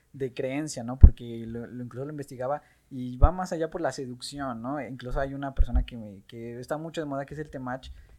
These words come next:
y daba ese tipo de consejos que un filósofo decía, "Esto para, para lo que están diciendo, escuchen lo que está diciendo", y este tipo de, de consejos es manipulación, porque lo que está haciendo es crear la nece-, la dependencia emocional de la otra persona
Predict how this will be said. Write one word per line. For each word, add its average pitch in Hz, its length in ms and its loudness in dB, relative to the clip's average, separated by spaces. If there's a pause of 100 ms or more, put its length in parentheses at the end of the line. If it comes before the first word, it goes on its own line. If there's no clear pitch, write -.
y - 80 2
daba 175 260 2
ese - 200 -12
tipo 185 160 -6
de 190 60 0
consejos 160 480 -4
que 127 420 -6
un 156 500 -10
filósofo 151 600 -4 (180)
decía, 135 400 -4
"Esto 160 320 -8
para, 147 220 6 (180)
para 120 220 -6
lo 120 180 -10
que - 80 -18
están 143 300 -6
diciendo, 151 260 -10
escuchen 147 380 -10
lo 139 80 -6
que - 80 -20
está 135 80 -4
diciendo", 139 340 -8 (300)
y 151 80 -6
este 180 120 -8
tipo 170 360 -8
de, 131 260 0
de 110 500 -8
consejos 139 380 -6
es 151 100 -10
manipulación, 147 960 -8 (280)
porque 135 260 -4
lo 135 140 0
que 143 80 -6
está 180 160 -2
haciendo 202 420 -2
es 156 100 -4
crear 156 280 -2
la 175 100 -2
nece-, 151 300 -8
la 123 160 -2
dependencia 123 540 -6
emocional 135 320 -4
de - 20 -4
la 135 60 0
otra 156 140 -6
persona 143 380 -6